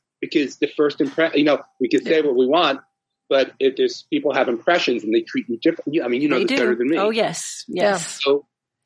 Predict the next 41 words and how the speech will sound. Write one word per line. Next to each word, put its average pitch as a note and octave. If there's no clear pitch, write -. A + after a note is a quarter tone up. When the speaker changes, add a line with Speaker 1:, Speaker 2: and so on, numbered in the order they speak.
Speaker 3:
We -
Speaker 1:
so, D#3+
Speaker 3:
absolutely F#3
Speaker 1:
like, -
Speaker 3:
do. E3+
Speaker 1:
giving D3+
somebody, C#3+
helping C#3
them A#2+
groom D#3+
better F2+
Speaker 3:
Mm-hmm. F3+
Speaker 1:
just D#3+
allows B2
their C3+
intuition D3+
better. G2
And G2+
I G#2
just, -
it's -
just, -
if -
people D3+
want B2+
it, C3+
it A#2+
seems A#2+
like F#2+
a -
fantastic F#2+
thing F#2
to -
offer. -
Speaker 3:
Right. E3+
Well, G#3
and G#3
it G#3+
is G#3
safe G3+
touch. -